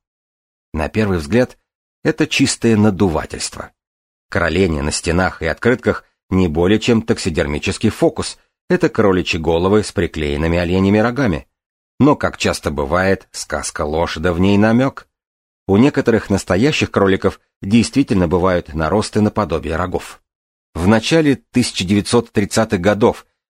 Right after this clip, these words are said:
исследователь из Рокфеллеровского института по имени Роберт Шоуп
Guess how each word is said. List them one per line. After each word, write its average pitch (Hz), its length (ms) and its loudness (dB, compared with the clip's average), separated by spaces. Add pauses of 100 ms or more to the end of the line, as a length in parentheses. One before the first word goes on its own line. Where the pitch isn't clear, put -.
исследователь 120 680 2
из 110 240 0
Рокфеллеровского 98 840 0
института 101 600 0
по 92 180 -2
имени 104 440 4
Роберт 113 520 2
Шоуп 113 460 -2